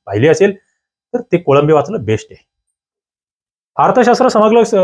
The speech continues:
समग्रलक्षी, अ, वृद्धी आणि विकास, हे बघा, हे अकरावीच्या पुस्तकात आहे ना, अकरावी आणि बारावीच्या डिटेल दिलाय, जसा सिलेबस आहे तिथूनच उचललाय हा सिलेबस, डायरेक्ट सांगतो मी तुम्हाला, अकरावी बारावीच्या पुस्तकातून.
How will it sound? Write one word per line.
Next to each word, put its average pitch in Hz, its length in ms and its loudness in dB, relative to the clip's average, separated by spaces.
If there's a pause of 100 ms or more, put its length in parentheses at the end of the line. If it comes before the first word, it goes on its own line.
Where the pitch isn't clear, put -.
(120)
समग्रलक्षी, 214 760 -2
अ, 170 200 -4
वृद्धी 175 240 -2
आणि 208 140 0
विकास, 208 320 0
हे 139 80 -2
बघा, 185 160 2
हे 185 260 -2
अकरावीच्या 147 600 -6
पुस्तकात 135 440 -8
आहे 135 60 -4
ना, 127 280 0 (300)
अकरावी 135 300 0
आणि 139 100 0
बारावीच्या 123 420 0
डिटेल 131 340 0
दिलाय, 135 220 2
जसा 117 300 -2
सिलेबस 131 380 0
आहे 160 100 2 (520)
तिथूनच 175 360 2
उचललाय 190 300 2
हा 156 120 0
सिलेबस, 120 320 -4
डायरेक्ट 113 280 -2
सांगतो 113 200 -8
मी 104 80 -16
तुम्हाला, 104 240 -8
अकरावी 120 220 -4
बारावीच्या 113 260 -2
पुस्तकातून. 98 340 -14